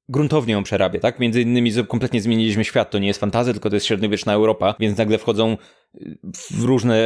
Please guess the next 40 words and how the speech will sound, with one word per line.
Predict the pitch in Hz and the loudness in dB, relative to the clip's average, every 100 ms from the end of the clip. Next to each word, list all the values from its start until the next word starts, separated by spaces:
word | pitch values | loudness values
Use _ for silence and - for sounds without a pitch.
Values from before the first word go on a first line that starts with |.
| 113 | 2
jakby | 107 117 | 2 0
zupełnie | 104 110 107 139 127 | -2 -4 -2 0 2
inne | 131 123 110 | 2 2 2
mo-, | 113 | 0
motywy | 117 104 117 113 113 | -2 -2 -2 0 2
religijne | 110 113 120 123 123 | 2 0 0 2 2
i | 110 | 0
tak | 107 | -2
dalej, | 101 107 104 | 0 2 0
i | |
tak | 120 | -2
dalej, | 156 170 135 170 | 0 2 2 2
a | |
jednocześnie | 139 143 147 143 175 | 2 2 -2 -2 -2
my | 151 147 | 2 2
jako | 143 - | 2 0
bohaterowie | 123 139 131 135 127 143 135 - _ _ _ | -2 0 0 0 2 2 2 -2 _ _ _
też | - 160 | -2 0
mamy | 151 143 | 2 0
teorię | 127 143 156 120 | 2 2 4 2
na | 107 | 0
temat | 110 104 | -2 -2
fabuły | 117 147 147 147 143 | -2 2 2 2 0
i | 139 | -4
to, | 120 | -2
co | 170 156 | 0 0
robią | 143 135 | 2 0
na | 123 | 0
przykład | - 127 117 | -2 -4 0
nasi | 202 - | 0 0
widzowie, | 117 104 101 101 | -2 0 0 -2
w | |
jaki | - | -4
sposób | 131 123 120 | -8 -6 -4
się | 127 | -4
wkręcają, | 135 123 165 139 | -4 -2 2 2
jakie | 113 123 | 0 -4
teorie | - 147 170 131 | 0 2 2 2
robią, | 117 | 2
jakie, | 110 110 | 0 -2